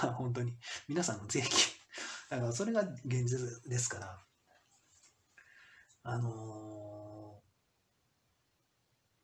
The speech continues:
ー、まあ、大谷翔-、まあ、イチローさんに、まあ、代わる次のすごい存在。まあ、あ-、間にダルビッシュ、ダルビッシュ有とか、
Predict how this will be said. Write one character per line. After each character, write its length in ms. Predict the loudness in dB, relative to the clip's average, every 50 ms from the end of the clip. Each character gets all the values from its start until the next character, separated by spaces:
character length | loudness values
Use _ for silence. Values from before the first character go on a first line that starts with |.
| _ _ _ _ _ _ _ _ _ _ -2
ー、 20 |
ま 180 | 0 2 2 2
あ、 40 | 0
大 140 | 0 -2 0
谷 260 | 0 -2 -2 -2 -2
翔-、 260 | -4 -4 -4 -4 -4 -4
ま 120 | -2 -2
あ、 60 | -2
イ 80 | -2 -2
チ 120 | -4 -2
ロ 100 | -2 -2
ー 40 | 0
さ 180 | 0 0 -2 -2
ん 140 | -2 -4 -8 -12 -18 -18 -18 -16 -14 -8 -4
に、 220 | -2 0 0 0 0
ま 160 | 0 -2 -2
あ、 80 | -2 -2
代 100 | 0 0
わ 100 | 0 0
る 220 | 0 -2 -6 -8 -6 -6
次 220 | -2 0 2 2
の 380 | 2 2 0 -2 -4 -8 -12 -8 -6
す 140 | -4 -2 -2
ご 80 | -2
い 40 | -2
存 140 | -2 -2 -2
在。 140 | -2 0 0
ま 180 | 0 2 2
あ、 60 | 4
あ-、 20 | 2 2 2 2
間 180 | 2 4 4
に 80 | 4 4
ダ 120 | 4 4
ル 100 | 4 4
ビ 60 | 2
ッ 40 | 0
シ 140 | 0 -2 -4
ュ、 40 | -6 _
ダ 120 | 2 4
ル 80 | 4 4
ビ 60 | 2
ッ 20 | 0
シ 100 | 0 0
ュ 840 | 0 -2 -4 -4 -6 -8 -8 -8 -8 -6 -6 -6 -6 -8 -8 -6 -4
有 180 | -2 -2 0
と 120 | -2 -2 -4
か、 220 | -6 -6 -8 -10